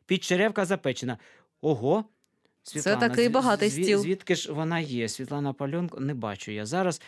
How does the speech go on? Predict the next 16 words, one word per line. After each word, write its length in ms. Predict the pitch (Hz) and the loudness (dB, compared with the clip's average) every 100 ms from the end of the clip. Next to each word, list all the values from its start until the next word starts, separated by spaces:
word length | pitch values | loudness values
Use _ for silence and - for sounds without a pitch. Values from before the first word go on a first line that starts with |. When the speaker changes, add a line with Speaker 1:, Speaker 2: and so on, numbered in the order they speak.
| - - | -14 -2
Speaker 1:
Ну, 100 | 190 | 2
не 100 | 190 | 2
будемо 280 | 170 160 | 0 0
втрачати 440 | 147 160 160 165 170 | 0 0 0 0 0
час, 200 | 240 165 | 0 0
будемо 260 | 208 208 | 2 4
вважати, 280 | 175 180 180 | 4 2 -2
що 160 | - 156 | -2 0
вареники. 600 | 151 110 92 82 - 90 | 2 0 -4 -12 -14 -2
Speaker 2:
Мгм. 320 | 196 196 180 156 | 4 4 4 2
Speaker 1:
Вареники, 580 | 151 147 104 98 - 95 | 2 2 0 -6 -10 -4
добре. 440 | 147 220 131 107 - - - | 0 0 -2 -8 -16 -20 -16
Сирна 640 | - - 196 233 226 226 - | -6 2 4 6 4 2 -2
запіканка, 880 | 143 180 185 208 135 113 107 113 107 - _ _ _ - | -2 -2 0 -2 -2 -4 -4 -10 -12 -14 _ _ _ -8
Ірина 500 | 131 139 135 127 - _ _ _ | -2 0 0 -2 -6 _ _ _
Хоптюк. 680 | - 135 - - 113 - | -12 -12 -10 -10 -10 -10